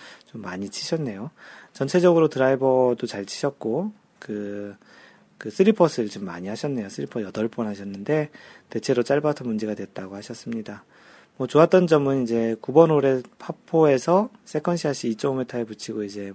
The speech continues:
버디를 하셨다고 하니 이천십사 년 첫 버디를 하셨는데요.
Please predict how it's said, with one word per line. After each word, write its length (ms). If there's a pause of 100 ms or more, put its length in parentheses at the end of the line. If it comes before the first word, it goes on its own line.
버디를 520
하셨다고 460
하니 320 (460)
이천십사 600
년 280
첫 240
버디를 340
하셨는데요. 640